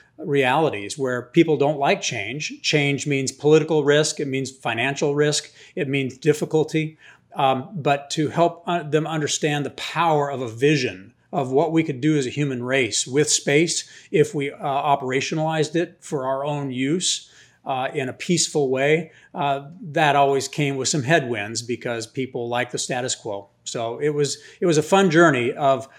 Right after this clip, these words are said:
happy persistence where I never was frustrated. I never,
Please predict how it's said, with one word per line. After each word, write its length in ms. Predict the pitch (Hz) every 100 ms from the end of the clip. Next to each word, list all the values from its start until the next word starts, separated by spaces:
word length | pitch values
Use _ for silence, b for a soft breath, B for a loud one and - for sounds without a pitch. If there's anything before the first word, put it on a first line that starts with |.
| B
happy 380 | - 160 185 202
persistence 840 | 185 175 - 170 - 101 98 -
where 160 | 151 139
I 120 | 139
never 520 | 135 151 165 170 170 202
was 160 | 143
frustrated. 720 | - 151 151 - 180 196 196 -
I 160 | 131
never, 520 | 120 131 139 143 139